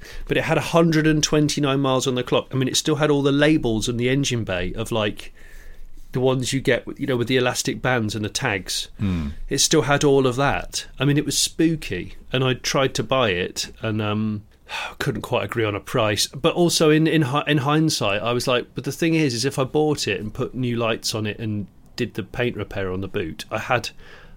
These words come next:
Speaker 1: I've got a hundred and twenty-nine mile Mark One Granada. What am I ever going to do with it? Am I gonna just slowly put miles on it, or am I just gonna sit and look at it?
Speaker 2: That's the problem, isn't it? That you, you're right. That a car like that becomes defined by its s-, freakishly low mileage.
Speaker 1: Yeah.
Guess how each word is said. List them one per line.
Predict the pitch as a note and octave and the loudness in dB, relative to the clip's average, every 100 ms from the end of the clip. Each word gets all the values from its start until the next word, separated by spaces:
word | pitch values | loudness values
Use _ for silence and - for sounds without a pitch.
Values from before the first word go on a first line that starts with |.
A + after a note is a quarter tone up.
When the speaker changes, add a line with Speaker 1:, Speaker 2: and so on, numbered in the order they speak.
| - | -4
Speaker 1:
I've | |
got | E3+ | 0
a | D3+ | 0
hundred | - D#3+ C#3+ C#3 | 2 2 2 0
and | C3+ | -2
twenty-nine | - C3 - B2+ A#2 A#2 | 0 0 0 0 0 0
mile | A2+ G#2 G#2 | 0 0 0
Mark | G#2 G#2 | 0 -2
One | A2 G#2+ | -2 -4
Granada. | A2+ A2 G#2+ F#2+ F#2 | -2 -4 -2 -4 -4
What | F#2+ A#2+ - | -4 -4 -2
am | B2+ | 0
I | A#2+ | 0
ever | A#2+ A2+ | 0 0
going | A2+ A#2 | 0 -2
to | A2 | -2
do | C3+ D#3 | 0 0
with | G2+ | 0
it? | E2 G#2 | -4 -4
Am | |
I | A2 | -4
gonna | G#2 A2 | -2 -4
just | G2 - - - | -2 -2 -2 -6
slowly | - - A2 G#2 A2 | -4 -2 -2 -2 -4
put | - - | -6 -6
miles | A#2 B2 B2+ | -4 -2 -2
on | D3+ | -2
it, | C3+ - | -4 -6
or | A#2 | -6
am | |
I | A#2+ | -6
just | B2+ - | -6 -6
gonna | C3 | -4
sit | B2+ - - | -4 -4 -4
and | C#3 | -6
look | F3 A#2 | -6 -6
at | - | -8
it? | E2+ - - - - - | -12 -12 -14 -12 -12 -8
Speaker 2:
That's | E3 D#3 | -4 -2
the | - | -2
problem, | - F3 | 0 2
isn't | F3 C#3 | 2 2
it? | G#2+ | 0
That | C#3 C3 - | 0 -2 -2
you, | D3+ | -2
you're | D3+ D3 | 0 0
right. | D3 D3 F2+ | 4 4 4
That | G#2 B2+ - - | 2 0 -2 -8
a | |
car | - E3+ E3 | -2 4 4
like | D3+ | 6
that | C3 - | 2 0
becomes | - B2 G#2+ | -2 -2 -2
defined | - G#2+ - B2+ A#2+ G#2+ E2+ | -4 -4 0 2 4 2 -2
by | - F2 | -4 -4
its | E2+ D#2+ - - - | -2 -4 -8 -12 -10
s-, | - - _ _ | -8 -8 _ _
freakishly | - G#2+ F2+ F2 - F2+ | -4 -2 -2 -4 -4 -2
low | F2 E2+ | -2 0
mileage. | F#2+ F#2+ C2+ C2+ - - - - | 0 0 -2 -6 -10 -14 -16 -4
Speaker 1:
Yeah. | F3+ G3+ F#2 | 2 2 2